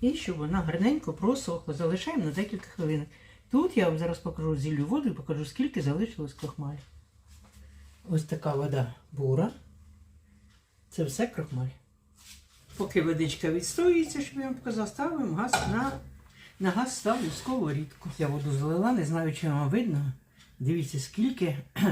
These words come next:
я розколотю, і ви побачите, яка мутна рідина. І, і там, ну, так, на три міліметри крохмалю. Сковорідка розігрілась.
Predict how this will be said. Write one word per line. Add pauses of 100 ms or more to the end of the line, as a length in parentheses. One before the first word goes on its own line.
я
розколотю, (400)
і
ви
побачите, (320)
яка (460)
мутна
рідина. (300)
І,
і
там, (1200)
ну,
так,
на (320)
три
міліметри
крохмалю. (1120)
Сковорідка
розігрілась.